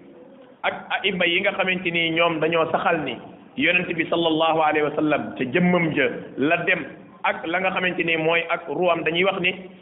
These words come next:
Omar ibn al-Khattab, Ali ibn Abi Talib, Abdullah ibn Mas'ud, Abi Darrin ak Malik ibn Sa'sa'a, te moom laa nettaloon xadisam bi passé, Abi Hurayra, Abi Sa'idin al-Khudri, Ibn Abbas, Shaddad ibn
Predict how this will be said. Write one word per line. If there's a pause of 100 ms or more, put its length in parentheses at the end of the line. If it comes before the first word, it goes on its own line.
(800)
Omar
ibn
al-Khattab, (580)
Ali
ibn
Abi
Talib, (460)
Abdullah
ibn
Mas'ud, (420)
Abi
Darrin (360)
ak
Malik
ibn
Sa'sa'a,
te
moom
laa
nettaloon
xadisam
bi
passé, (380)
Abi
Hurayra, (420)
Abi
Sa'idin
al-Khudri, (320)
Ibn
Abbas, (520)
Shaddad
ibn